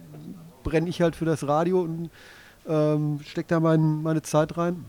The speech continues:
Und ich hab das jetzt auch schon ein paar Mal gemacht, auch so auf kleinen Festivals. Dann halt einen Stand aufgebaut, ein bisschen Merch-Kram fürs Radio verkauft,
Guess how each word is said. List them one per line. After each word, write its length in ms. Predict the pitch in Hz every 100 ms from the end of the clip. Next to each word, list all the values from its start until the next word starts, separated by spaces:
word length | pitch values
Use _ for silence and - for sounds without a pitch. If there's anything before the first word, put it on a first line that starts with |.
| - - _ _ _ _ _ -
Und 320 | 151 143 147
ich 80 | 127
hab 60 |
das 100 | 127
jetzt 140 | 139 165
auch 100 | 160
schon 120 | 156
ein 40 | 143
paar 120 | 151
Mal 120 | 156
gemacht, 260 | 151 143 160
auch 160 | 151
so 100 | -
auf 160 | 143 - - -
kleinen 240 | - 165 175
Festivals. 640 | 185 - - 165 170 - - - - - -
Dann 540 | 151 151 147 143 143 143
halt 120 | 147
einen 80 | 147
Stand 280 | - 165
aufgebaut, 540 | 165 151 151 147 151 156
ein 40 |
bisschen 440 | 147 156 143 139 139
Merch-Kram 480 | 147 - - 160 156
fürs 180 | 151
Radio 220 | 135 143 151
verkauft, 540 | 151 - 147 151